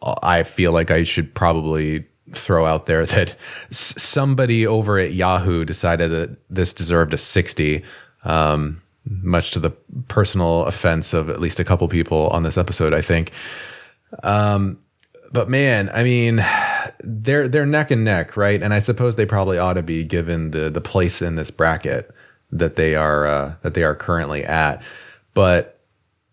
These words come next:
<sighs> I, I, th-, I think I have to, and this is, by the way, I think a lot of people know this if you've been listening up to this point, that I, um, summarily shot myself in the foot with my discourse on The Sims,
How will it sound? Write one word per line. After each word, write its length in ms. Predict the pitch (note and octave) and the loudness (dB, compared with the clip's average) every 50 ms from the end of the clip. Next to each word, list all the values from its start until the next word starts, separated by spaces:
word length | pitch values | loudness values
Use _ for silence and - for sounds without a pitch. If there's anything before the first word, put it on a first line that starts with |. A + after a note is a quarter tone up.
| _ _ | _ _
<sighs> 640 | _ _ _ _ _ _ _ _ _ _ _ _ - | _ _ _ _ _ _ _ _ _ _ _ _ 0
I, 380 | - - - - - G2 F2 - - - | 2 2 2 0 -2 -4 -4 -6 -6 -2
I, 300 | E2+ F2+ D2 - G2 F2+ | -2 0 4 4 4 4
th-, 180 | - - - - | 2 0 -2 0
I 120 | - G#2+ | 2 2
think 360 | G2+ - - C#3 C#3 C3 - - | 2 2 0 -2 -2 -2 -2 -2
I 120 | A2 G2+ | 0 0
have 280 | G2+ G#2+ G#2+ G#2+ - - | 2 2 0 0 0 -2
to, 300 | A2+ A2 G#2+ G#2 G#2 F2+ F2 | 0 0 2 2 0 0 0
and 120 | G2+ G#2 | 2 2
this 160 | B2+ C#3 C#3 | 2 2 2
is, 200 | C#3+ A#2+ G2+ - - - - - - - - | 0 0 0 -2 -8 -16 -20 -20 -14 -4 0
by 160 | F3 F3+ D#3+ | 2 2 4
the 100 | C3+ A#2 | 4 4
way, 380 | A2 A2+ G#2 F#2+ F2 E2+ E2 E2+ - _ _ _ _ _ _ - | 4 4 4 4 2 0 -2 -6 -10 _ _ _ _ _ _ -4
I 60 | A2 | -4
think 280 | G#2+ - D3+ C#3 B2 A2+ - | 0 0 0 0 -2 -2 -2
a 80 | A2+ G#2+ | 0 2
lot 160 | A2 G#2+ G#2 | 2 4 2
of 80 | G2+ | 2
people 240 | G2+ G#2+ F#2+ F#2+ F#2 | 2 0 0 0 0
know 240 | F2+ F#2 F2+ F2+ F2 | 2 2 2 2 2
this 320 | E2+ E2 D#2+ D#2+ - - - - | 0 0 -2 -4 -8 -12 -12 -8
if 180 | - G2 - - | -6 -6 -4 -4
you've 100 | F#2 E2 | -4 -2
been 120 | F2+ F2 | -2 0
listening 360 | F2 F2+ F#2 - - F2+ F2 F2 | 0 0 -2 -2 -2 0 0 0
up 100 | E2+ - | -2 -2
to 80 | F2+ | -4
this 140 | F2 D#2+ - | -4 -4 -4
point, 320 | - - F2+ E2+ E2+ - | 0 0 2 2 2 2
that 260 | - E2+ E2 D#2 - F2 | 2 2 2 2 0 0
I, 240 | F2+ F2+ F2+ F2 | 2 4 4 4
um, 400 | F2 E2+ E2 D#2+ D#2+ D#2 D#2+ - _ _ _ _ _ _ _ _ _ _ _ - - - | 4 4 2 2 0 -2 -4 -8 _ _ _ _ _ _ _ _ _ _ _ -20 -12 -8
summarily 560 | - - - G#2+ G#2 G2+ G2 G2 F#2 F2+ D#2+ D#2+ | -4 -2 0 2 2 2 4 4 4 2 2 0
shot 260 | - - G2+ F2 E2+ | 0 0 0 0 -2
myself 400 | F#2 F2 - - F#2 F2+ - - | -2 -2 0 0 0 0 0 -2
in 80 | E2+ | -4
the 80 | D#2+ D2+ | -4 -4
foot 380 | - - - F#2 F2+ A#2 - F#2+ | -6 -4 0 2 2 2 0 0
with 260 | F2+ E2+ E2 - - | -2 -2 -2 -4 -6
my 440 | - F#2+ F2 E2 E2 E2 E2+ F2 E2+ | -2 0 0 2 2 2 2 0 0
discourse 760 | - - F2+ - - F#2+ F2 - - - F#2+ F#2 F2 - - | -2 -6 -4 0 2 2 2 0 -2 0 0 0 0 0 0
on 220 | E2 F2+ F2+ F2+ | -2 0 0 0
The 80 | E2 F2 | -2 -2
Sims, 600 | - - F#2 F2+ F2+ F2+ F#2+ G2 G#2 G#2 G#2 | -2 0 0 2 2 2 2 2 2 2 0